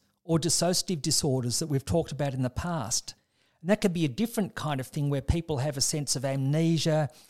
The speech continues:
so periods of missing time or standing outside their body and looking on as though they're looking at another person. So there's something about this dimension of absorption or openness to experience that also can make it more likely that we experience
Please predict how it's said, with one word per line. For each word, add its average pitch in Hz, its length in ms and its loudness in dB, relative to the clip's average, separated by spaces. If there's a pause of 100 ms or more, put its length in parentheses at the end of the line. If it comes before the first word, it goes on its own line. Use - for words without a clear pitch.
(240)
so 127 220 -2
periods 156 360 2
of 135 140 -4
missing 143 320 -2
time 147 460 -2
or 123 80 0
standing 151 420 0
outside 143 460 -2
their 143 120 -4
body 147 380 -2
and 143 140 -2
looking 131 320 -6
on 143 120 -2
as 131 140 -4
though 135 220 0
they're 139 180 -4
looking 139 240 -6
at 127 60 -4
another 131 260 -4
person. 139 580 -2 (460)
So 175 220 4
there's 175 160 4
something 254 400 2
about 165 260 0
this 156 140 0
dimension 151 420 -2
of 127 100 -4
absorption 156 920 0 (200)
or 156 220 -2
openness 156 440 2
to - 120 -6
experience 143 880 0 (440)
that - 200 -2
also 180 720 4
can 160 240 0
make 165 200 0
it - 120 -4
more 165 240 2
likely 160 480 0
that 139 100 2
we 131 100 -2
experience 147 400 -2